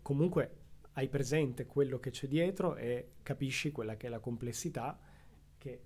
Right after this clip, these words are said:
chi, diciamo, parte oggi e si specializza solo su, esempio,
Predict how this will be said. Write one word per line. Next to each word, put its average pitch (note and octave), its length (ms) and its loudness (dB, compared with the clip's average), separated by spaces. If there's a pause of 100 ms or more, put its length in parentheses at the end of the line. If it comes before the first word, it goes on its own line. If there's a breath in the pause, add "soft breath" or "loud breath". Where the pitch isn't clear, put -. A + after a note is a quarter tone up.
(140)
chi, D3 420 4
diciamo, B2+ 680 2
parte C#3+ 400 8
oggi B2+ 520 6 (400 loud breath)
e - 80 -4
si - 140 -4
specializza D3 560 4
solo C#3+ 320 2
su, C3+ 320 0
esempio, B2 560 0